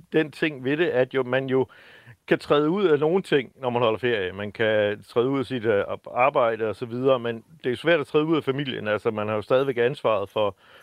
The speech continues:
børnene, der er stadigvæk på en eller anden måde, skal der jo mad på bordet. Det kan være, at man kan købe det udefra, øh,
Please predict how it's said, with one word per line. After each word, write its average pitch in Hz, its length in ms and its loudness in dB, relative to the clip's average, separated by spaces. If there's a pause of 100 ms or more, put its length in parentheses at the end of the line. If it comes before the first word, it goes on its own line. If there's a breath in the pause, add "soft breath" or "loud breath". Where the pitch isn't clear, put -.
(180)
børnene, 110 380 0
der 98 100 -8
er 101 40 -6
stadigvæk 135 480 2
på 143 60 -2
en 165 180 -2
eller 123 140 2
anden 120 120 -2
måde, 123 280 2
skal 117 260 -2
der 113 60 2
jo 104 180 2
mad 107 240 2
på 123 120 -6
bordet. 107 380 -6
Det 104 80 -2
kan 131 140 -2
være, 113 100 2
at 117 60 0
man 120 120 -4
kan 104 100 -8
købe 113 260 -2
det 117 60 -4
udefra, 107 560 -2
øh, 98 100 -2